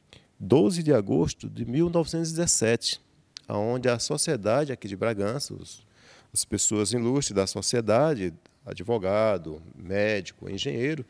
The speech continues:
se juntaram e montaram essa sociedade, onde um dos objetivos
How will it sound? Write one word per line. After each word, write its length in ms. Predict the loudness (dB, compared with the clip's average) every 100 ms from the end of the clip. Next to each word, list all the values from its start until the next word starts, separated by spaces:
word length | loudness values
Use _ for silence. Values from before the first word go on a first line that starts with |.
| -18 -20 -20 _ -14
se 180 | -8
juntaram 800 | -4 -2 2 6 6 6 0 -6 -14 _ -8
e 240 | -4 -4 -6 -6
montaram 520 | -4 -2 0 0 0
essa 160 | -2
sociedade, 720 | -2 0 0 2 4 4 2 -6
onde 380 | -2 0 0 -2
um 100 | -4
dos 180 | -2 0
objetivos 800 | 0 2 -2 0 0 0 -2